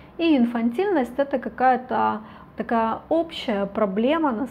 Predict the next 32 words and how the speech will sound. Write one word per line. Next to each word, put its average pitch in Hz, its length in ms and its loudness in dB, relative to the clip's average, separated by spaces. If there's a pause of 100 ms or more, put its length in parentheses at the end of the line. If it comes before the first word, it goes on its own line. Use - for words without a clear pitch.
самом 208 460 -4
деле. 214 560 -6
От - 160 -8
нее 247 220 2
страдают 214 680 -2
и - 20 -4
мужчины, 269 800 -4
и 220 200 -6
женщины. 254 960 -4 (440)
Если 254 260 0
у 220 60 0
вас 226 220 -4
есть 240 200 -4
проблемы 233 540 0
в 196 80 -4
отношениях 214 680 -4
с - 100 -10
инфантильным 214 760 -2
мужчиной, 208 720 -4 (240)
и 220 80 -4
если 254 280 0
вы 226 100 -2
не 233 160 2
знаете, 226 640 -4
что - 320 0
вам 220 200 -2
с - 120 -8
этим 226 460 -4
делать, 214 640 0
как 262 400 2
эту 226 260 -4
тему 233 580 -2